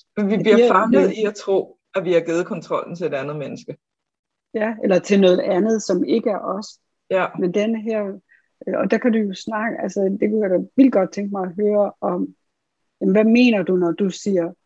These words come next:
Speaker 2: fornemmelse for livet? Og jeg tænker, vi måske skal tage den næste gang, fordi
Speaker 1: Ja.
Speaker 2: nu er vi ved at løbe tør for tid.
Speaker 1: Ja.
Speaker 2: Men, men det kunne jeg vildt godt tænke mig, at, fordi det, det er jo det her.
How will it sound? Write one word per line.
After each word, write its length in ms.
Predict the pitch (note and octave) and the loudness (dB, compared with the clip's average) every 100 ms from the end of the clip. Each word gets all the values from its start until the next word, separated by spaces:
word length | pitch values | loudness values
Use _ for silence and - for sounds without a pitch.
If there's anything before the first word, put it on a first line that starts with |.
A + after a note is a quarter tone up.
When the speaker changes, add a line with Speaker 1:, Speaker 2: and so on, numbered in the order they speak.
| _ | _
Speaker 2:
fornemmelse 600 | - E3+ E3+ D#3 D3 - F3 | -4 2 2 2 -2 -10 -16
for 80 | F#3 | -12
livet? 380 | F3 E3 D#3 C#3 _ _ _ _ _ _ _ _ _ _ _ _ _ _ _ _ _ _ _ _ _ _ _ _ _ _ _ _ | -10 -10 -12 -20 _ _ _ _ _ _ _ _ _ _ _ _ _ _ _ _ _ _ _ _ _ _ _ _ _ _ _ _
Og 80 | - | -2
jeg 100 | F3 | -2
tænker, 260 | G3+ A3 A3 | 2 4 4
vi 100 | F#3+ | 4
måske 360 | F3+ - A3 | 2 0 -2
skal 180 | G#3 E3+ | -2 -4
tage 180 | - G#3+ | 0 2
den 180 | B3 F#3+ | 2 0
næste 300 | D#3+ - - | -2 -4 -6
gang, 320 | F3+ E3+ - - | -6 -6 -10 -6
fordi 140 | G3 | 0
Speaker 1:
Ja. 160 | A3+ G#3 | 0 0
Speaker 2:
nu 40 | F#3+ | -4
er 20 | |
vi 40 | F#3 | -4
ved 80 | F#3+ F#3+ | -4 -4
at 60 | |
løbe 240 | F#3+ F3+ F3 | -4 -8 -2
tør 240 | G#3+ G#3 | 2 2
for 80 | - | 0
tid. 320 | F#3+ - A3+ - | -6 -2 -2 -2
Speaker 1:
Ja. 120 | G#3+ - - - | -6 -6 -6 0
Speaker 2:
Men, 340 | G3 F#3+ F#3 _ _ _ _ _ - | 4 4 0 _ _ _ _ _ -2
men 120 | G3+ | 2
det 100 | A3 | 4
kunne 120 | A#3 | 4
jeg 200 | G#3 F#3+ | 2 4
vildt 180 | B3+ B3 | 4 4
godt 200 | G3 G3 | -2 -2
tænke 320 | - G3+ G3+ | -4 -4 -4
mig, 120 | G3+ F#3+ | -4 -2
at, 600 | G3+ G3 F#3+ G3 - G3 | -4 -6 -8 -10 -12 -8
fordi 140 | G#3 G3+ | -4 -2
det, 180 | F#3+ F#3+ _ _ _ _ _ _ _ _ _ _ _ _ _ _ | -2 -6 _ _ _ _ _ _ _ _ _ _ _ _ _ _
det 60 | A3 | 4
er 0 | |
jo 80 | G3+ | 6
det 160 | A3+ | 6
her. 240 | B3+ A#3+ | 4 0